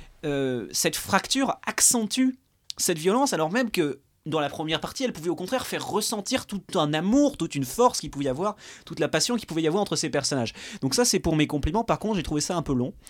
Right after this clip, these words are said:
Euh, en étant honnête, euh, avec moi-même, j'ai trouvé ça un peu long. Bon, je pense que c'est un film qui gagne à être dans une salle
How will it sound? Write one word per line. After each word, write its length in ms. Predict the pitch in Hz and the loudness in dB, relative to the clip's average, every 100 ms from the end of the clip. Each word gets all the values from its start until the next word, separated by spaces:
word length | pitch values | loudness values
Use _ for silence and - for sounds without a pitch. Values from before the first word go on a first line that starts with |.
| - - 202 156 - | -8 -8 -12 -6 0
Euh, 440 | 131 123 120 113 | 2 4 2 0
en 160 | 101 110 | 0 -2
étant 300 | 104 117 110 | -2 0 0
honnête, 260 | 113 - | -2 -2
euh, 320 | 117 107 104 101 | -4 -2 -2 -4
avec 160 | 107 | -2
moi-même, 300 | 120 123 175 | 0 2 2
j'ai 140 | 151 127 | 0 -2
trouvé 200 | 135 135 | 0 0
ça 160 | 170 | 2
un 60 | 160 | 4
peu 100 | 151 | 6
long. 140 | 151 | 6
Bon, 160 | 139 151 | 6 4
je 120 | 139 | 4
pense 220 | 139 220 | 2 2
que 80 | 165 | 2
c'est 180 | 151 135 | 0 2
un 60 | 139 | 2
film 180 | 208 | 2
qui 120 | 196 147 | 2 2
gagne 280 | 156 170 | 4 4
à 160 | 135 123 | 4 4
être 120 | 127 | 2
dans 140 | 107 117 | 0 0
une 140 | 120 | 2
salle 420 | - - 151 127 | 4 6 6 4